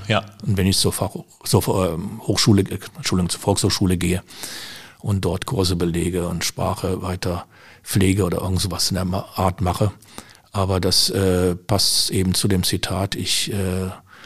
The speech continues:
Speaker 2: möchte nicht einrosten, ich möchte nicht stillstehen. Und, äh, das ist, äh, für mich wichtig, dies so lange wie möglich auch aufrechtzuerhalten.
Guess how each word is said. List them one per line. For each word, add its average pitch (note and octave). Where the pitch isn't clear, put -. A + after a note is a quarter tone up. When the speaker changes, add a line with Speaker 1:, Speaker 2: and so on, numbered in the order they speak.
Speaker 2:
möchte G2
nicht -
einrosten, F#2+
ich -
möchte F#2
nicht F2+
stillstehen. F#2+
Und, F#2
äh, F2+
das -
ist, -
äh, F#2
für -
mich F#2
wichtig, -
dies F#2+
so E2+
lange F2+
wie F2+
möglich F2+
auch -
aufrechtzuerhalten. -